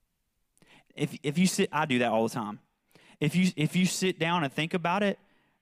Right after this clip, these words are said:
that is crazy. You can't control it. If it's bad or good, you can't do anything about it.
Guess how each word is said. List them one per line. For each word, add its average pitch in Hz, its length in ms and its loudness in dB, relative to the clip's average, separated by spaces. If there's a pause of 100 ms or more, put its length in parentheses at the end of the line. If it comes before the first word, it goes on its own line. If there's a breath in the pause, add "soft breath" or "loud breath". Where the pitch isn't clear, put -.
that 185 180 0
is 156 100 -2
crazy. 170 760 -2 (920)
You 165 140 0
can't 196 240 -2
control 185 460 0
it. - 100 -8 (480)
If 175 160 0
it's 151 140 0
bad 190 240 0
or 202 100 2
good, 180 320 2
you 151 80 -2
can't 160 200 -4
do 151 120 2
anything 170 320 -2
about 180 300 -2
it. - 80 -16